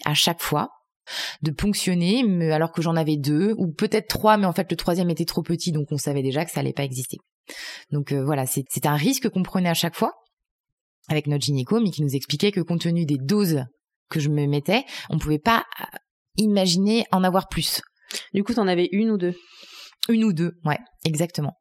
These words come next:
Speaker 1: Donc ça, c'est donc une anesthésie, euh, une petite anesthésie générale. Donc c'est, euh, une journée de
Speaker 2: Ma petite, une anesthésie générale.
Speaker 1: Ouais, une anesthésie générale, mais assez rapide. Puis finalement,
Speaker 2: Ouais.
Speaker 1: on t'endort à... En gros, c'est souvent tôt le matin, on t'endort à huit heures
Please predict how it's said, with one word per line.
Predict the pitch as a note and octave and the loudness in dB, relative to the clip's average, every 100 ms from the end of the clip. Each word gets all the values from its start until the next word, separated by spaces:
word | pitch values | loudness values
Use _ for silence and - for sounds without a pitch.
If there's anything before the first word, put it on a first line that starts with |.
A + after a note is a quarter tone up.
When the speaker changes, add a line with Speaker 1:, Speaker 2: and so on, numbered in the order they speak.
| - - - - - - | -18 -16 -14 -14 -14 -6
Speaker 1:
Donc | D#3+ D3 | -4 0
ça, | E3+ | 0
c'est | D#3+ D3 C#3+ C#3 C#3 | 0 0 2 2 0
donc | C#3+ C#3 | 0 -2
une | E3 | -2
anesthésie, | D#3+ D3+ - C#3+ C#3+ D#3+ | 0 0 0 0 0 2
euh, | C3+ C3 | 2 0
une | D3 | 0
petite | D#3 E3 E3+ | -2 -2 -2
anesthésie | D#3+ D3 D3+ C#3 D3 | -2 -2 -4 -2 0
générale. | C#3 C3+ C#3+ A3 A3+ | 0 0 2 2 2
Donc | E3+ | -2
c'est, | - D#3+ | -2 -2
euh, | D3 | 0
une | E3+ E3+ | 0 0
journée | E3+ F3 F3+ F#3 | 0 0 0 0
de | D#3 C3 B2+ C3 | 0 0 0 0
Speaker 2:
Ma | C3 B2 D#3+ | 0 0 0
petite, | E3+ F#3 G#3 G3+ - | -2 -2 -4 -4 -2
une | F#3 | 0
anesthésie | F3 E3+ - F3 | 0 -2 -2 -2
générale. | F3+ E3+ D#3 E3 | -2 -2 0 2
Speaker 1:
Ouais, | G#3 | 2
une | F#3 | 2
anesthésie | E3+ D#3+ D#3+ D#3 | 0 0 0 0
générale, | D#3+ D#3+ | 2 2
mais | D#3+ | 2
assez | D3 - | 2 4
rapide. | F3 E3+ B3 | 2 2 -2
Puis | F#3+ E3+ | -2 -4
finalement, | - G#3+ G#3+ | 0 2 2
Speaker 2:
Ouais. | F3+ | 2
Speaker 1:
on | |
t'endort | F#3 F#3 F#3+ E3 | 0 2 2 2
à... | D3 C#3+ | 2 2
En | D3 | -2
gros, | F3 | 0
c'est | F3 | 0
souvent | E3+ D#3 D3+ | -2 -2 -2
tôt | - | 0
le | F#3 | 0
matin, | D3+ C#3+ G3+ | 0 2 0
on | F3+ | 0
t'endort | D#3 D3+ C#3 | 0 0 0
à | C#3 | 0
huit | C#3+ D#3 F#3+ | -2 0 2
heures | G3+ A3+ | 2 2